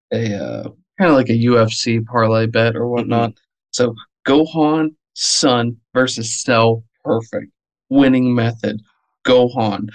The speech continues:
Speaker 1: Son, by, by obliteration. <laughs> Like, uh, total odds, um, plus three sixty. <laughs>
Speaker 2: And then you have the
Speaker 1: And
Speaker 2: Mike, the Mike Green bang with the father-son Kamehameha.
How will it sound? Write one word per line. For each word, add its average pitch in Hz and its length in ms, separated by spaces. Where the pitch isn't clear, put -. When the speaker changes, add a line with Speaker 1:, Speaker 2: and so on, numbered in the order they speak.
Speaker 1:
Son, 110 500
by, 117 220
by 120 420
obliteration. 113 960
<laughs> 202 340
Like, 127 160
uh, 120 300
total 143 420
odds, 123 400
um, 113 420
plus 123 380
three 117 180
sixty. - 680
<laughs> - 40
Speaker 2:
And 120 160
then 123 140
you 123 80
have 117 180
the 120 100
Speaker 1:
And 113 80
Speaker 2:
Mike, 123 380
the 113 100
Mike 117 300
Green 113 480
bang 120 680
with 123 180
the 120 80
father-son 123 760
Kamehameha. 123 1500